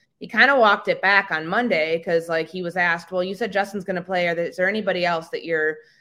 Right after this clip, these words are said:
considering either, like, playing or not playing?" And he's, and they were talking about, "Well, it's ongoing conversations about everybody, including Justin." So that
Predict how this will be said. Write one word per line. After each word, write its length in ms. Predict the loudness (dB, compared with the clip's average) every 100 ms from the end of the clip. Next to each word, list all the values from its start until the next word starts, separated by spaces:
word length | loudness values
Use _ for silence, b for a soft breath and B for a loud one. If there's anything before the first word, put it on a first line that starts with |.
| b _
considering 640 | -8 -4 0 0 0 -2
either, 180 | -4 -8
like, 260 | -8 -10 _
playing 480 | 0 2 2 0 -2
or 40 |
not 220 | -2 -2 -2
playing?" 360 | -4 -2 -4
And 80 | -6
he's, 260 | -8 -10 -10
and 120 | -8
they 80 | -6
were 60 |
talking 260 | -6 -8 -4
about, 160 | -2
"Well, 180 | 2 2
it's 120 | 2
ongoing 360 | -2 -2 -2 -4
conversations 500 | -4 -4 0 -2 0
about 160 | 0 0
everybody, 500 | 0 0 -2 -4 -6
including 400 | -2 0 0 0
Justin." 420 | 0 -2 -6 -8
So 140 | -2
that 120 | -2